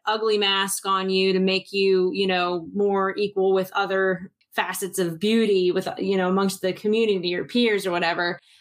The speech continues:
Um, and if you were too graceful, you know, they'd put weights on you so, like, that you couldn't be more graceful than other people. And same, like, in the male perspective, like, if you were a very strong man,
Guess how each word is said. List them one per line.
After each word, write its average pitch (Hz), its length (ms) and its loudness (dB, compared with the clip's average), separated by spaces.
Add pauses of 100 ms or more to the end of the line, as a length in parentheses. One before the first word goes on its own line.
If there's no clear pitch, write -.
(140)
Um, 180 380 2
and 190 200 2
if 185 120 0
you 196 120 2
were 180 100 0
too 202 240 0
graceful, 214 640 0
you 180 140 0
know, 175 160 0
they'd 170 260 -2 (120)
put 196 200 -2
weights 294 400 2
on 185 240 0
you 175 180 -2
so, 185 200 -2
like, 180 320 -2
that 185 140 -2
you 208 220 0
couldn't 202 480 -4 (240)
be 233 180 4
more 226 280 2
graceful 233 440 -2
than 196 160 0
other 185 240 0
people. 202 460 -4 (420)
And 208 140 0
same, 226 260 0
like, 202 260 -2
in 202 220 0
the 185 260 2
male 214 320 0
perspective, 196 560 -2
like, 180 320 -4
if 185 180 -4
you 208 220 -2
were 196 360 2
a 196 120 -2
very 202 380 2
strong 196 800 0
man, 196 580 0